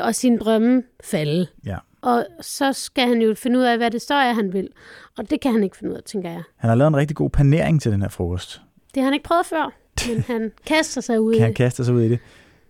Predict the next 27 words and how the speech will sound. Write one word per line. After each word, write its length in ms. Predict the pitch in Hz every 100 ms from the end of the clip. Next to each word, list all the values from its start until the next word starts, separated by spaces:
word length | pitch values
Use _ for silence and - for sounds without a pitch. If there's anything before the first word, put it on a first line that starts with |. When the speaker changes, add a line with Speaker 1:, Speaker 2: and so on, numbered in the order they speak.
| -
Speaker 2:
Øhm, 760 | 120 113 110 104 101 98 98 - _ _ -
Speaker 1:
Det 20 | 269
er 40 | 269
der, 60 |
han 120 | 247
prøver 260 | 214 220 214
at 40 | 196
overraske 360 | 196 196 -
hende, 140 | 233 214
måske. 280 | - - - -
Speaker 2:
Måske. 460 | 127 110 - 110 - _ 147
Det 60 |
udmunder 360 | 160 160 151 131
i 40 |
hvert 140 | 123 117
fald 180 | 127 -
i, 180 | 120 113
øh, 120 | 110 -
i 40 | 127
den 140 | 120
alvorlige 400 | 117 113 117 120
snak, 300 | - 110 113
som 160 | - 104
de 100 | 107
begge 200 | 110 107
to 160 | 110 110
godt 260 | 107 -